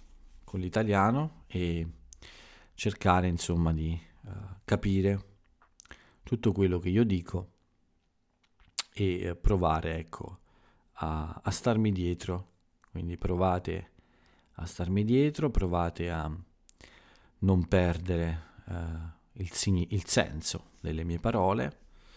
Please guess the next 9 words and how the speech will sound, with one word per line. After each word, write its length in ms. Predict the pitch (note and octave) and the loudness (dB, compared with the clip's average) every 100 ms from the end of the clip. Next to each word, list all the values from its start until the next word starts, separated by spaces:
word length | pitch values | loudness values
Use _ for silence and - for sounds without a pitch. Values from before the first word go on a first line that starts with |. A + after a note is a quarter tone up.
| - - _ _ - - - | -20 -20 _ _ -20 -20 -8
Non 100 | G#2+ | 0
importa 560 | F#2+ E2+ G2 F2 - E2 | 2 6 6 6 4 -6
se 160 | - | -4
non 160 | F2 E2+ | -4 -4
conoscete 880 | - E2+ E2 - F2 D#2+ - - - _ _ _ - | -2 -2 0 0 0 -2 -8 -12 -18 _ _ _ -4
tutte 380 | A#2 - - E2+ | -4 -4 -4 -4
le 100 | F2 | -2
parole, 640 | - E2+ E2 E2+ E2 - - - _ _ _ _ _ _ | -4 -2 -2 -2 -6 -10 -20 -20 _ _ _ _ _ _
ma, 200 | G#2 G2+ | -2 -2